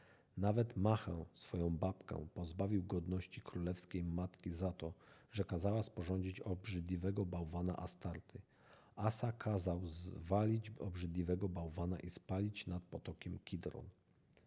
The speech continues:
Lecz świątynki na wzgórzach nie zostały usunięte, jednak serce Asy było szczerze oddane Panu przez całe jego życie. Sprowadził też do świątyni pańskiej poświęcone dary swojego ojca i swoje własne poświęcone dary w srebrze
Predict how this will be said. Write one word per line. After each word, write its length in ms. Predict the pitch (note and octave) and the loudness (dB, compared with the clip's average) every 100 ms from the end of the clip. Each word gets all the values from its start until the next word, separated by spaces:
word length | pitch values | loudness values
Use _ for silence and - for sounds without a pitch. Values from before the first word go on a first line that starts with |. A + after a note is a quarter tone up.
| _ - - - | _ -20 -20 -2
Lecz 200 | G2 - | -2 -2
świątynki 880 | - - G#2 F#2 - B2 A#2 - B2 | -6 0 2 2 2 2 2 2 4
na 140 | A2 | 4
wzgórzach 760 | F#2+ F2 F2+ G#2+ G2+ F#2 F#2 - - - - | 2 -4 2 4 4 0 -6 -12 -20 -18 -2
nie 120 | F#2 | 2
zostały 360 | F#2+ G2 G#2 A2+ | 2 2 4 4
usunięte, 680 | A#2+ G#2+ A2 G#2 F#2+ F2 E2+ | 2 0 2 2 0 -2 -4
jednak 320 | E2+ F2+ F2+ | -4 -4 -6
serce 520 | - A2+ A#2+ - - | -4 -2 -2 -2 -4
Asy 260 | G2+ - F2+ | -2 -4 -4
było 260 | F2 E2+ | -2 -2
szczerze 500 | F2+ - - G#2+ G#2 | -4 -6 -2 0 0
oddane 480 | F#2+ F2+ F#2 F2+ F2+ | -2 -4 -4 -2 -4
Panu 300 | - F2+ F#2 | -2 -2 -2
przez 280 | F2 - - | -4 -10 -8
całe 300 | - E2 E2+ | -6 -4 -4
jego 220 | E2 - | -6 -6
życie. 360 | F2+ - - - _ - - - - - - | -8 -12 -16 -16 _ -20 -20 -20 -20 -20 -18
Sprowadził 640 | - - F#2+ G2 A2+ B2 | -8 4 6 6 4 2
też 220 | A#2 A2 F#2+ | 0 0 2
do 140 | G2 | 0
świątyni 520 | - G2+ F2 G2 G2+ | 0 -4 -2 2 0
pańskiej 500 | G2+ G2+ G2+ - G2 | 0 -2 -2 -2 -4
poświęcone 720 | - F#2+ - G2+ F2+ G2 F#2 | -4 -6 -4 -6 -4 -2 -2
dary 280 | E2+ F2 G2 | 0 0 -2
swojego 420 | - - E2+ E2 | -4 -4 -4 -2
ojca 400 | - G2+ - F2 - | 0 -2 -2 -6 -6
i 100 | F#2 | -8
swoje 400 | - - G2 F#2 | -6 -6 -2 -2
własne 460 | E2+ G2 G#2 - A2+ | 0 0 -2 0 -4
poświęcone 640 | G2 F2 - E2+ - F2 D#2+ | -2 -4 -4 -6 -4 -4 -4
dary 300 | E2+ E2 D#2+ | -4 -4 -8
w 60 | |
srebrze 580 | - F#2+ F#2+ G2+ G#2+ | -8 2 2 2 -2